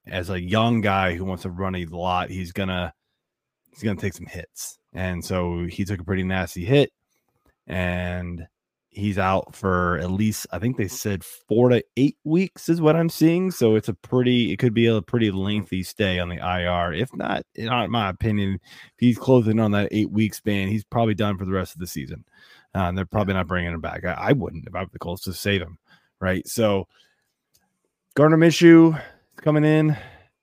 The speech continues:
Speaker 1: Um, A J, you're, you're pretty familiar with, with this guy. Um,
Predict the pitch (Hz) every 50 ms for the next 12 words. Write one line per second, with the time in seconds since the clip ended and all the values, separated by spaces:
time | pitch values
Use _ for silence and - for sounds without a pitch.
0 | _ _ - 101 107 107 104 104 104 104 104 101 104 104 95 85 _ _ _ _
1 | _ _ _ _ _ _ _ _ _ _ _ _ _ _ _ _ - - 151 147
2 | 160 156 143 139 151 156 - 107 139 139 131 - 151 143 139 - - 135 131 131
3 | 131 131 131 127 131 127 117 - - 123 127 107 113 131 117 110 113 127 127 135
4 | 143 147 151 156 151 - - 110 117 120 117 117 113 113 110 104 107